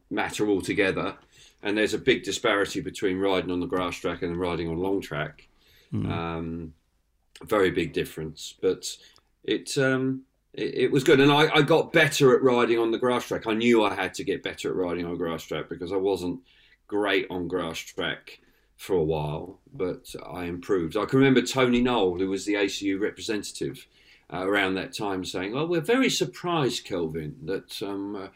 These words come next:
Speaker 1: your performances on the grass track have improved." And, um, I just think, I think I may have just said to him, "Oh, I must have just,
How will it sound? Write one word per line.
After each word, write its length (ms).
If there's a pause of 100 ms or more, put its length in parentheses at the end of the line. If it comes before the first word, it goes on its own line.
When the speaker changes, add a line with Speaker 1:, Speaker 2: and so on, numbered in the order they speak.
(120)
Speaker 1:
your 180
performances 720
on 120
the 80
grass 300
track 260
have 100
improved." 600
And, 200 (540)
um, 540 (520)
I 80
just 220
think, 240
I 80
think 180
I 60
may 140
have 100
just 160
said 140
to 100
him, 60
"Oh, 100
I 20
must 280
have 100
just, 320